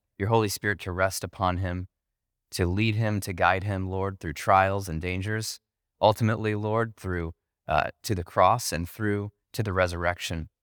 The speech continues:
And we now honor him with you, Lord. We praise and magnify the name of the Son, Jesus Christ. We pray, Lord, that you would send your Spirit upon us, the bride of Christ,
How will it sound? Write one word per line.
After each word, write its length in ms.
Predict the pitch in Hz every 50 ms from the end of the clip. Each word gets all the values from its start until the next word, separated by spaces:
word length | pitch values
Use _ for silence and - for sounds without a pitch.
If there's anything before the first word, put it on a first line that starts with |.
| _ _ _ _ _ _ _ _ _ _
And 140 | - 101 101
we 180 | 104 110 110 110
now 280 | 113 110 107 107 107
honor 340 | 107 69 78 101 107 110 104
him 180 | 104 110 101 98
with 200 | 107 107 - 95
you, 140 | 87 82
Lord. 260 | 85 82 80 80 78 87
We 140 | 95 90
praise 500 | - - - - 104 101 104 101 98 98
and 120 | 101 92 92
magnify 680 | 92 90 90 90 101 95 90 - 90 82 82 80 80 87 - _ _ _ _ _ _ _ -
the 100 | 98 92
name 280 | 92 90 90 92 90
of 80 | 87 87
the 100 | 90 90
Son, 280 | - - 90 85 85
Jesus 300 | 80 87 82 80 80 - -
Christ. 520 | - - - 50 50 50 - - - - _ _ _ _ _ _ _ _ _ _ _ _ _ _ _
We 80 | - 120
pray, 240 | 110 - 127 123 120
Lord, 260 | 120 117 120 120 117
that 160 | 113 107 76
you 120 | 90 107 110
would 140 | 104 -
send 280 | - - - 117 110 101
your 120 | 101 110
Spirit 320 | 110 - - 110 107 104 98
upon 300 | - - 101 95 95 82
us, 400 | 69 92 98 101 - - - - _ _ _ _ _
the 60 | 95
bride 280 | 82 90 90 87 92 101
of 100 | - -
Christ, 540 | - 107 95 98 101 107 - - - -